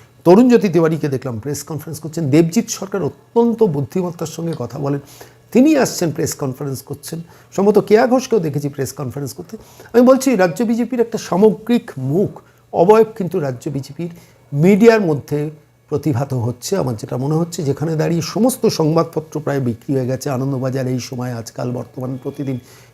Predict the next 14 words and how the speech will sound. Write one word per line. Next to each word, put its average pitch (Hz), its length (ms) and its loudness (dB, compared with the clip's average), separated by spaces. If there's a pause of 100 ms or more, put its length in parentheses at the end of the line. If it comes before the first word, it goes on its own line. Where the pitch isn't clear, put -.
নিউজ 156 220 6
এইটিন, 143 320 0
জি 135 120 -4
চব্বিশ 147 420 -4
ঘন্টা, 151 260 -8 (360)
সমস্ত 339 360 4
সংবাদপত্র 214 680 2
নতজানু 175 500 2
হয়ে 156 160 -2
গেছে 156 200 -4
নবান্নের 139 380 -4
বিজ্ঞাপনের 135 460 -6
কাছে। - 220 -14
সেখানে 170 280 -6